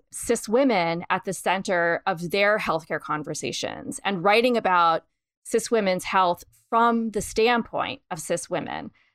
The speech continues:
So this idea of, you know, the Black women's health movement, a Latina health movement, Asian American women's health movements, these all grow out of these protests in the seventies and into the eighties about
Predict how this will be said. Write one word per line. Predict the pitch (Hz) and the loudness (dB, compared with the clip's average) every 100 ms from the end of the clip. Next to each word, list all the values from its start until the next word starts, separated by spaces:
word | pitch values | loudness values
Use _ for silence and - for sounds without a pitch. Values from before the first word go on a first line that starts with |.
| _ | _
So | - | -4
this | 196 214 - | -2 0 0
idea | 202 180 220 254 240 214 - | 0 -2 0 2 4 2 2
of, | 175 165 160 165 _ _ _ - | 0 0 -2 -6 _ _ _ -6
you | 180 | -2
know, | 165 | -2
the | 180 | -4
Black | 151 202 220 - | 0 2 2 0
women's | 214 180 170 | 0 0 -2
health | - 151 - | -2 -4 -6
movement, | 160 165 - - - - - | -12 -12 -10 -12 -12 -16 -8
a | 165 160 156 - _ _ | -4 -4 -6 -10 _ _
Latina | - 202 202 262 277 226 160 | -4 -2 0 2 4 4 4
health | 170 - 185 175 - | 0 0 0 0 -6
movement, | 170 170 160 160 143 - _ _ - | -6 -6 -4 -4 -2 -4 _ _ 0
Asian | 262 262 | 2 4
American | 233 190 175 185 | 4 4 2 0
women's | 170 160 156 | -6 -6 -4
health | 160 - | -4 -4
movements, | 165 - | -8 -8
these | - 277 - | -4 -2 2
all | 269 285 | 2 2
grow | 285 277 | 2 2
out | 233 226 262 226 | 4 4 4 2
of | - 175 | -2 -4
these | 180 180 | -4 -6
protests | - 233 269 226 185 | -4 -2 0 -2 -2
in | - | -4
the | 165 | -8
seventies | 160 180 180 190 180 175 160 | -4 -4 -4 -4 -4 -4 -4
and | 160 | -6
into | 165 - | -6 -6
the | 170 | -6
eighties | - 233 294 226 185 - | 0 2 2 2 0 0
about | 190 165 160 | 0 2 2